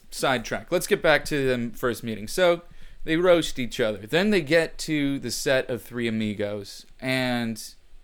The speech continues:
they have a ball. Uh, the guys love playing Scrabble, and so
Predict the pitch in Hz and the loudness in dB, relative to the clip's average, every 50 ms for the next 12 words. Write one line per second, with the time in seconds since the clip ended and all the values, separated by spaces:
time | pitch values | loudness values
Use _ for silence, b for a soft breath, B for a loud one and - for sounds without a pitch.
0 | - - - - - 156 151 156 165 156 139 120 107 127 113 104 - - - - | -20 -20 -12 -2 0 2 2 4 2 0 0 0 0 0 0 0 -2 -6 -12 -16
1 | - - - - - - - - - - - - 123 123 117 113 110 - 90 90 | -18 -18 -18 -18 -18 -18 -16 -16 -14 -12 -8 -6 -4 -4 -4 -6 -8 -12 -14 -16
2 | - - - - - - - - 131 117 143 143 147 151 156 160 147 127 127 131 | -14 -14 -12 -12 -10 -10 -10 -8 -6 -2 2 2 4 4 2 0 -2 -2 2 2
3 | 131 143 139 139 - 160 147 135 120 107 - - - - 107 107 110 117 147 160 | 2 2 2 -2 -4 -6 -4 -4 -4 -6 -6 -6 -4 -4 -2 -2 -2 -2 -4 -4
4 | 185 190 - - - - - - - - - - - - - - 123 127 120 - | -6 -8 -10 -14 -18 -18 -18 -20 -20 -20 -20 -18 -16 -10 -6 -4 -2 -2 -2 -2
5 | - - 147 135 127 127 123 123 120 120 117 117 - 156 | 0 2 4 4 6 6 6 6 4 4 4 2 0 -2